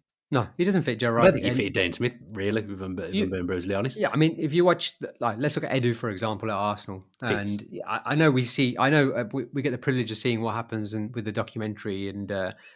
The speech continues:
Speaker 1: but he fits, he
Speaker 2: It's
Speaker 1: gets
Speaker 2: all
Speaker 1: the club.
Speaker 2: aligned, isn't it?
Speaker 1: It's all aligned, and, and, you know, if we had someone like Tommy Hitzelsberger, for example, uh, I'm not saying
Speaker 2: Get
Speaker 1: he'll
Speaker 2: him
Speaker 1: do a
Speaker 2: in.
Speaker 1: better, better, better
Speaker 2: No,
Speaker 1: job,
Speaker 2: get him
Speaker 1: whatever,
Speaker 2: in.
Speaker 1: but at least he gets the club and
Speaker 2: He's
Speaker 1: he
Speaker 2: my
Speaker 1: gets
Speaker 2: friend.
Speaker 1: what,
Speaker 2: Get him in,
Speaker 1: what
Speaker 2: that
Speaker 1: we
Speaker 2: would help me. Help me
Speaker 1: <laughs> Yeah.
Speaker 2: no end.
Speaker 1: Yeah, I know,
Speaker 2: Do
Speaker 1: yeah,
Speaker 2: it,
Speaker 1: we'll
Speaker 2: let's
Speaker 1: get,
Speaker 2: do it.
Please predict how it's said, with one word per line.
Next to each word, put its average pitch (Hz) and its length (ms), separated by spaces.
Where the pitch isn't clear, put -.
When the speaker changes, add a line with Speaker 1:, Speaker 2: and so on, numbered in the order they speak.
Speaker 1:
but 127 160
he 117 80
fits, - 360
he 120 100
Speaker 2:
It's 135 120
Speaker 1:
gets 123 120
Speaker 2:
all 113 80
Speaker 1:
the 104 60
club. 104 160
Speaker 2:
aligned, 117 260
isn't 113 180
it? 117 160
Speaker 1:
It's 127 140
all 156 160
aligned, 131 400
and, 117 180
and, 120 260
you 135 80
know, 101 80
if - 140
we 185 80
had 151 80
someone 139 160
like 107 120
Tommy 120 220
Hitzelsberger, 107 540
for - 120
example, 95 540
uh, 101 220
I'm 104 80
not 127 140
saying 120 160
Speaker 2:
Get 104 60
Speaker 1:
he'll 113 80
Speaker 2:
him 95 40
Speaker 1:
do 113 80
a - 20
Speaker 2:
in. 104 60
Speaker 1:
better, 113 360
better, 117 260
better 104 200
Speaker 2:
No, 101 60
Speaker 1:
job, 127 120
Speaker 2:
get 101 60
him - 40
Speaker 1:
whatever, 104 180
Speaker 2:
in. 104 60
Speaker 1:
but 123 60
at 123 60
least 160 160
he 123 60
gets - 220
the 113 100
club 98 380
and 98 220
Speaker 2:
He's 95 60
Speaker 1:
he 101 40
Speaker 2:
my 101 60
Speaker 1:
gets 98 240
Speaker 2:
friend. 104 100
Speaker 1:
what, 110 80
Speaker 2:
Get 95 120
him 90 100
in, 95 80
Speaker 1:
what 110 60
Speaker 2:
that 104 60
Speaker 1:
we 107 60
Speaker 2:
would 101 60
help 90 180
me. 82 80
Help 101 160
me 117 60
Speaker 1:
<laughs> - 0
Yeah. 92 100
Speaker 2:
no 85 60
end. 85 200
Speaker 1:
Yeah, 104 220
I 92 40
know, 101 120
Speaker 2:
Do 113 60
Speaker 1:
yeah, 101 100
Speaker 2:
it, - 20
Speaker 1:
we'll 101 80
Speaker 2:
let's 117 140
Speaker 1:
get, 107 80
Speaker 2:
do 95 80
it. 101 120